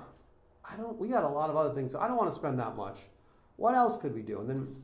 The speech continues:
you know, we didn't really know, but we sat there talking, thinking, and then someone came up with an idea, very simple idea. And we realized that that would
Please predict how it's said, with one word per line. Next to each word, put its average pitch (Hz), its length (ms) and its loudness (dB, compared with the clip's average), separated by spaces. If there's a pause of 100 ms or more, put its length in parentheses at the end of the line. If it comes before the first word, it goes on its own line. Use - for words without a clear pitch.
(140)
you 151 60 -4
know, 156 80 -2
we 196 80 0
didn't 254 160 2
really 180 160 0
know, 131 260 2
but 131 140 -6
we 135 60 -6
sat 202 280 0
there 165 180 -2
talking, 185 540 0
thinking, 180 520 -2 (680)
and 160 460 -2
then 208 220 0
someone 190 420 -2
came 175 140 0
up 160 80 -2
with 147 100 -6
an 147 80 0
idea, 120 400 -2 (640)
very 208 280 -2 (120)
simple 233 460 0
idea. 107 380 -4 (840)
And 147 580 -2 (400)
we 151 120 -2
realized 160 640 2 (160)
that 135 240 -6
that 180 400 -4 (440)
would 170 220 -4